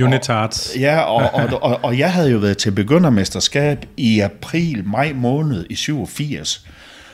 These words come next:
Speaker 2: og, og holdt en, en, en okay form, øh, da vi stod derovre i november, december. Så da jeg gik rundt ned på Venice Beach, og lige pludselig kom en tanke om,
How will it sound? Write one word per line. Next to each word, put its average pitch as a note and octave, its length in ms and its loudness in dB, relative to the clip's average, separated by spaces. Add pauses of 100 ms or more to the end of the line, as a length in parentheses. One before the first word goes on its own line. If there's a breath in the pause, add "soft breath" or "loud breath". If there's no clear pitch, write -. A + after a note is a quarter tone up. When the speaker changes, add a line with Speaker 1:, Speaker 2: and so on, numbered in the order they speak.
(140 loud breath)
Speaker 2:
og, G2 360 0
og - 120 -8
holdt C3+ 320 -2
en, F#2+ 220 -4
en, G2 240 -8
en G2 200 -4
okay C3+ 420 -2
form, A#2 440 -2 (180)
øh, F2+ 680 -8 (420)
da G#2 120 -4
vi G2 140 -6
stod C3+ 280 -4
derovre B2 340 0
i F#2+ 40 -2
november, F#2+ 380 -4
december. F2+ 480 -6 (960)
Så - 160 -4
da A2+ 140 0
jeg D3+ 140 -2
gik C3 220 -6
rundt E3+ 240 -4
ned D3 100 -4
på C3+ 140 -8
Venice C#3 320 -4
Beach, D#3 220 -8
og B2 60 -6
lige B2+ 100 -2
pludselig C3+ 300 -8
kom G#2+ 160 -8
en F#2+ 60 -10
tanke C3+ 280 -4
om, A#2+ 100 -2